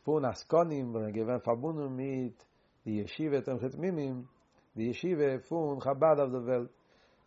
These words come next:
וואס פלעגט, אה, צוגערייטן, א דינער, וואס מען זאגט, דאס זיין ענינים פון מאמענעס, וואס מען געדארף קלייבן פון די ישיבה, פלעגן זיי אריינגיין צום רבין, א קבוצה פון די עסקנים, און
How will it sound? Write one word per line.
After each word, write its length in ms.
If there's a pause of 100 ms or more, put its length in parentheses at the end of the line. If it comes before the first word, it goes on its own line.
וואס 140
פלעגט, 300
אה, 180
צוגערייטן, 840
א 260
דינער, 520
וואס 200
מען 140
זאגט, 220
דאס 100
זיין 260
ענינים 360
פון 300
מאמענעס, 440
וואס 160
מען 100
געדארף 260
קלייבן 360
פון 120
די 60
ישיבה, 500 (420)
פלעגן 180
זיי 140
אריינגיין 400
צום 220
רבין, 460 (400)
א 60
קבוצה 460
פון 140
די 80
עסקנים, 680 (460)
און 520